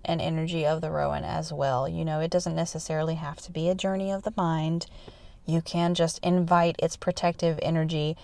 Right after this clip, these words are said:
into your home. If you don't have the ability to plant a rowan tree by your doorway, hanging a photo of the rowan and blessing it and asking the rowan spirit to come and embody that space, that photo in your home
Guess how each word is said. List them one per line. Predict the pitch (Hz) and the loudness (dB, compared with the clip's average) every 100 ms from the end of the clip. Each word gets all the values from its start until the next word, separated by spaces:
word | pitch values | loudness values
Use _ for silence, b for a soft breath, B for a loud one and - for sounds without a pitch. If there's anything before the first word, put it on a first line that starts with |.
| b b b | b b b
into | 196 190 180 180 | 4 4 4 2
your | 170 | 2
home. | 165 - 185 139 139 - - | 2 6 8 8 4 -6 -8
If | - | -2
you | 190 | 6
don't | 190 190 | 6 6
have | 190 190 185 | 6 8 10
the | 180 175 - | 8 8 0
ability | 175 202 208 202 202 | 4 4 4 2 0
to | 190 | -4
plant | 175 - 202 233 247 - b b b b | -6 -2 2 2 2 -4 b b b b
a | 202 208 | 4 10
rowan | 233 277 240 | 12 12 8
tree | 180 175 180 | 2 2 2
by | 180 180 | 4 4
your | 185 185 | 4 2
doorway, | 196 262 214 175 175 - | 8 8 10 8 6 0
hanging | - - 262 269 269 254 | -6 -2 0 2 0 2
a | 208 | 0
photo | - - 240 233 202 180 | 0 2 6 8 8 8
of | 190 190 | 8 8
the | 190 | 8
rowan | 180 170 170 175 - b b b b - | 8 8 6 2 -2 b b b b -2
and | 208 208 | 2 4
blessing | 208 214 220 220 214 | 8 8 8 4 2
it | 214 208 - | 4 2 2
and | 180 - | -2 -2
asking | 254 - - - 190 | 0 0 -2 -2 0
the | 185 | 4
rowan | 180 180 180 180 180 | 6 8 8 8 2
spirit | - 175 175 165 | 0 2 4 2
to | - | -4
come | - - 180 180 - b b b b | -6 2 4 4 0 b b b b
and | 226 226 | 8 8
embody | 214 196 202 196 196 190 b b b - | 6 8 10 10 6 0 b b b 6
that | 196 196 - | 10 10 6
space, | - 202 190 196 - | 8 12 12 10 6
that | 196 180 | 6 6
photo | - 196 185 190 185 185 | 8 12 12 12 12 12
in | 180 | 8
your | 185 | 2
home | 180 - 170 160 | 2 4 4 4